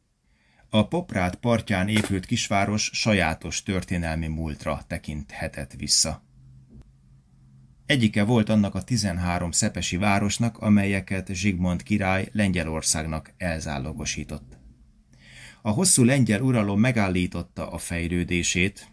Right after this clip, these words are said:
élete megmerevedett, s évszázadok múlva is szinte középkori város volt.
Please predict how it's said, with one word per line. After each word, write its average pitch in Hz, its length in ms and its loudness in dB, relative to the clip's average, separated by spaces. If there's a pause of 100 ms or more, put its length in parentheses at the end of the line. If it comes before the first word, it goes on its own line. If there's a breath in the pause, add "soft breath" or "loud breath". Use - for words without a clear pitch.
élete 92 400 0
megmerevedett, 87 960 -2 (320 soft breath)
s - 100 -12
évszázadok 98 720 0
múlva 104 340 4
is 95 140 0
szinte 95 380 -2
középkori 90 600 -4
város 65 460 -4
volt. 65 400 -12